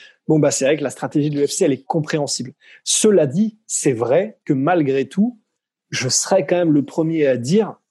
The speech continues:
euh, franchement, bon, bah, je comprends pourquoi Masvidal, euh, n'a pas pris le combat contre Leon Edwards ou Covington, et j'aurais probablement fait pareil à sa place.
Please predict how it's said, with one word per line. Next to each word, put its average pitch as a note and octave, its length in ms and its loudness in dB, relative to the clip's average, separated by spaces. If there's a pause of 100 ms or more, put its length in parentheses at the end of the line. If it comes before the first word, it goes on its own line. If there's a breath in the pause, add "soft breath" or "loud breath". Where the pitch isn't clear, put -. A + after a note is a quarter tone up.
euh, B2 800 -4
franchement, F3+ 760 -4
bon, C#3+ 220 -2
bah, A2+ 320 -6
je - 160 -6
comprends - 340 -2
pourquoi - 240 -6
Masvidal, B2+ 440 -2
euh, A2+ 180 -6
n'a A#2+ 220 -8
pas D3+ 140 0
pris D3+ 180 -6
le B2 60 -8
combat C3 280 -2
contre B2+ 320 -6
Leon C3+ 180 2
Edwards C3 300 -4
ou A#2 60 -10
Covington, B2 540 -4
et C#3+ 60 -2
j'aurais A#2+ 220 -4
probablement C#3 360 -2
fait - 120 -12
pareil D#3 300 -2
à C#3+ 40 -2
sa - 140 -6
place. C#3 380 -8